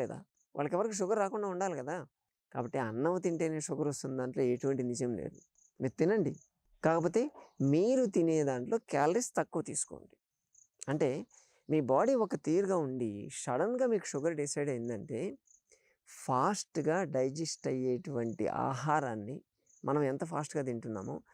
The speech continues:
ఆ ప్రొడ్యూస్ అయ్యేటువంటి షుగర్ని తొందరగా అది తగ్గించలేకపోతుంది. దాన్ని డయాబెటీస్ అంటారు. మీరేం చేయాలి ఇప్పుడు? స్లోగా డైజెస్ట్ అయ్యేటువంటి పదార్థాలు తీసుకోవాలి. అన్నాన్ని కూడా స్లోగా డైజెస్ట్ అయ్యేటట్టు చేయొచ్చండి.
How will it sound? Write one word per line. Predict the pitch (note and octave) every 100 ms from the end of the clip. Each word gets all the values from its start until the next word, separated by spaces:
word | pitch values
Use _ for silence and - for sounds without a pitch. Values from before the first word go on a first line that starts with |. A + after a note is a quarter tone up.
| _ _
ఆ | C3 F#3
ప్రొడ్యూస్ | - C#3 F#3 A#3 A3
అయ్యేటువంటి | G#3+ G3+ A3 F#3+ E3 F#3
షుగర్ని | - E3 G#3 F#3+ G#3+ C4+ _ _ -
తొందరగా | F3 G#3 A#3 G#3+
అది | F3+ D#3+
తగ్గించలేకపోతుంది. | C#3 E3+ E3 D3 B2+ A#2 - D#2+ - _ _ _ _ _ _ _ _ _ _ -
దాన్ని | C#3+ E3 F#3+
డయాబెటీస్ | D3+ C3+ - D3 - - _ _ _ -
అంటారు. | B2+ A2+ G#2 - _ _
మీరేం | D#3 G3+ A3+ F#3+
చేయాలి | F3 E3
ఇప్పుడు? | D3+ D#3+ D#3+ - _ _ _ _ _ _ _ _ _ - _
స్లోగా | - - E3+ F3+ B3+ A#3+ G#3+
డైజెస్ట్ | F#3 D#3+ D3+ C#3
అయ్యేటువంటి | C3+ C3+ F3+ F3+
పదార్థాలు | C#3 A#2 E3 D3
తీసుకోవాలి. | - - B2 - - - C3+
అన్నాన్ని | D3 F#3 F3+
కూడా | F3+ F3+
స్లోగా | D#3 E3 E3
డైజెస్ట్ | E3 E3 - D#3+
అయ్యేటట్టు | D#3+ D3+ D3
చేయొచ్చండి. | D3 D3+ D#3 -